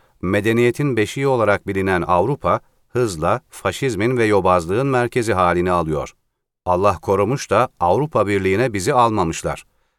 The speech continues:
Eğer alsalardı, şimdi onlarla aynı karanlık geleceği paylaşıyor olacaktık. Zelenski adım atmalı. Bu arada dünyada siyaset üretebilen ender liderlerden biri olan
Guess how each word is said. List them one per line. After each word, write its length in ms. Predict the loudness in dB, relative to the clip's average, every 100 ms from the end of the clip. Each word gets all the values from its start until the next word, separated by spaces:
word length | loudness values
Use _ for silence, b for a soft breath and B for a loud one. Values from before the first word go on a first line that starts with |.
| _
Eğer 320 | -2 2 2 0
alsalardı, 800 | 0 0 0 0 2 2 0 -4 -6 _ _
şimdi 340 | -4 -2 0
onlarla 580 | 0 0 0 0 2 2
aynı 300 | 2 2 0
karanlık 500 | 0 2 2 0 -2
geleceği 460 | 0 0 2 2 2
paylaşıyor 560 | 0 0 0 -2 -2
olacaktık. 760 | 0 -2 -2 -4 -6 -12 -16 -20 _ _ _ _ _ -6
Zelenski 640 | 0 2 2 0 -2 -2
adım 260 | 0 0 2
atmalı. 440 | 0 -2 -6 -6 -14 _ _ _ _ _ _ -4
Bu 200 | 2 4
arada 380 | 4 2 0
dünyada 460 | 2 4 4 2 0
siyaset 520 | 0 2 2 0 -2
üretebilen 640 | 0 0 0 0 2 2 -2 -4
ender 500 | -2 0 2 2 2
liderlerden 760 | 2 4 2 4 2 2 2 2
biri 140 | 2
olan 400 | 2 2 0 -2